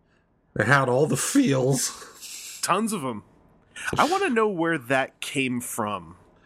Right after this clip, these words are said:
Speaker 2: Like, the
Speaker 1: Some
Speaker 2: feels.
Speaker 1: god-awful jackanapes millennial.
Speaker 2: Well, I, I don't, I don't
Speaker 1: Probably on four chan.
Speaker 2: <laughs> 'Cause that's where they all are. I
Speaker 1: That's where, that's where they come from.
Speaker 2: That's,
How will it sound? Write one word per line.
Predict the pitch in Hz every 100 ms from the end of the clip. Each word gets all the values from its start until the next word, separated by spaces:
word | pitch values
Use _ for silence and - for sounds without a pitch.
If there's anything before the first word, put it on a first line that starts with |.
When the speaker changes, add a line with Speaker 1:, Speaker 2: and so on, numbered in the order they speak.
| -
Speaker 2:
Like, | 110 107 107
the | 135 117
Speaker 1:
Some | - 120
Speaker 2:
feels. | 123 101 - - - _ _ _ _ _ _ _ -
Speaker 1:
god-awful | 98 95 90 82 - 98 95 90 _ _ _ _ _ _ _ _ _ _ _ _
jackanapes | 107 90 - 101 95 95 101
millennial. | 101 95 98 95 95 98 - - - - - - -
Speaker 2:
Well, | - 196
I, | -
I |
don't, | 262 349 220
I |
don't | 320
Speaker 1:
Probably | 123 113 123 117
on | 107
four | 107 - 123 107 107
chan. | - 104 101 104 113 -
Speaker 2:
<laughs> | - -
'Cause | - - - - - - - - -
that's | 123 120 -
where | 127
they | 120
all | 113 123 113
are. | 98 101 - - - - - - - - - -
I | 151 - - _
Speaker 1:
That's | - - - -
where, | 101
that's | 92 107
where | 110
they | 92
come | - - 139
from. | 139 120 92 90 -
Speaker 2:
That's, | 131 -